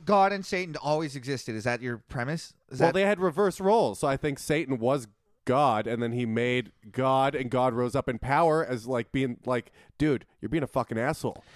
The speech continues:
Speaker 1: Yeah.
Speaker 2: You need to smarten up. You can't just burn and kill everything." And then God's like, and then, well, then the devil's like, "Fuck you. You're in hell now." How do you feel about
Speaker 1: And,
Speaker 2: that?
Speaker 1: uh, ma-, most, many, not most.
Speaker 2: I think it just means God's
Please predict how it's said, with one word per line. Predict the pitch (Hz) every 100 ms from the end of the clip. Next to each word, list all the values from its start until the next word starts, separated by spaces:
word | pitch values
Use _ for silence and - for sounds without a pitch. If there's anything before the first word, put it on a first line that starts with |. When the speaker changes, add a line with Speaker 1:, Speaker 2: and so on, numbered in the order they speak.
| - -
Speaker 1:
Yeah. | 139
Speaker 2:
You |
need | 190
to | 156
smarten | - 160 147 135
up. | 156 156 139 - -
You |
can't | - 160
just | 127 107
burn | 143 156
and |
kill | - 165 196
everything." | 135 123 131 123 131 - -
And | 131
then | 123
God's | 131 127
like, | 131 123 - _ - - _
and | 123
then, |
well, | 120
then | 110 117
the | 110
devil's | 127 165 123
like, | 117 123
"Fuck | - 143 135
you. | 147 180 160
You're | 135
in | 143
hell | 139 185
now." | 160 95
How | 107
do | 139
you |
feel | 151
about | 139 151
Speaker 1:
And, | 190
Speaker 2:
that? | 127 -
Speaker 1:
uh, | 104 -
ma-, | 143 156 175
most, | 160 196 202 156
many, | 165 170 180 175 165
not | 147 160
most. | 143 147 139
Speaker 2:
I |
think | 190
it | 190
just | 147
means | 156 110
God's | 131 131 135 -